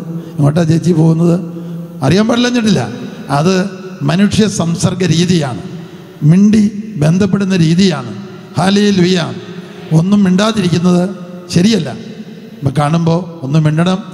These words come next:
അതുപോലെ തന്നെ നമ്മുടെ കുടുംബാംഗങ്ങൾ അധികാലത്തെ എഴുന്നേൽക്കുമ്പോൾ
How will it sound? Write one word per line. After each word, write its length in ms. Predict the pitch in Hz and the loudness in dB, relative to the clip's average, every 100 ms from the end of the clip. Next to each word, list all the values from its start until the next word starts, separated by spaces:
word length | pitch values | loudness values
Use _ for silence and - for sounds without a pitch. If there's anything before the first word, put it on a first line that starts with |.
| - - | -18 -10
അതുപോലെ 460 | 147 165 185 202 190 | 0 4 4 4 2
തന്നെ 340 | 185 196 131 - - - - | 0 0 -2 -6 -12 -10 -2
നമ്മുടെ 240 | 147 180 | 2 2
കുടുംബാംഗങ്ങൾ 800 | 185 175 185 196 214 208 202 143 123 - - 139 | 2 2 0 0 0 2 2 0 -6 -14 -12 -2
അധികാലത്തെ 800 | 156 190 175 180 185 196 165 131 - - | 0 2 2 0 2 2 2 -2 -10 -2
എഴുന്നേൽക്കുമ്പോൾ 680 | 160 160 190 190 208 202 180 | 0 2 2 2 0 0 0